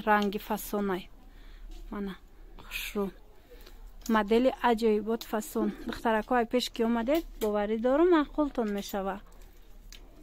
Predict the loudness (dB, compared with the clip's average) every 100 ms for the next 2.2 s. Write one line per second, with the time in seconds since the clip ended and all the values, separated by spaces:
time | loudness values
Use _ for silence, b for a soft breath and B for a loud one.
0 | -16 -8 -4 -4 -4 -4 -4 -6 -12 -10
1 | -8 -8 -8 -6 -6 -6 -8 -6 -4 -4
2 | -6 -8